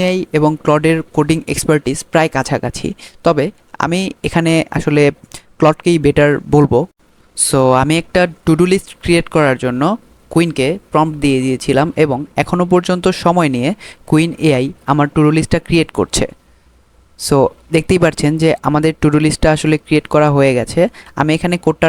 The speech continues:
রান করলাম না, তবে আপনারা এখান থেকে যে কোনো ধরনের কোড লেখানোর পরে সেটা চেক করে দেখতে পারেন। এরপর আপনারা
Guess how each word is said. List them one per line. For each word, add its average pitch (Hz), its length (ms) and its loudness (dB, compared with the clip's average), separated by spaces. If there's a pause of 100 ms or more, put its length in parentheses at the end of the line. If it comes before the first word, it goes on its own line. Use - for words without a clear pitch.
রান 147 120 0 (140)
করলাম 147 340 2
না, 120 60 -2 (120)
তবে 151 240 2
আপনারা 165 220 0 (140)
এখান 151 200 -4
থেকে 156 160 2 (400)
যে 147 140 0
কোনো 156 180 0
ধরনের 156 320 0
কোড 151 200 2
লেখানোর 151 380 -2
পরে 143 220 2
সেটা 139 200 0
চেক 147 180 -2
করে 147 200 0
দেখতে - 260 -4
পারেন। 82 180 -6 (960)
এরপর 156 200 2 (100)
আপনারা 151 180 0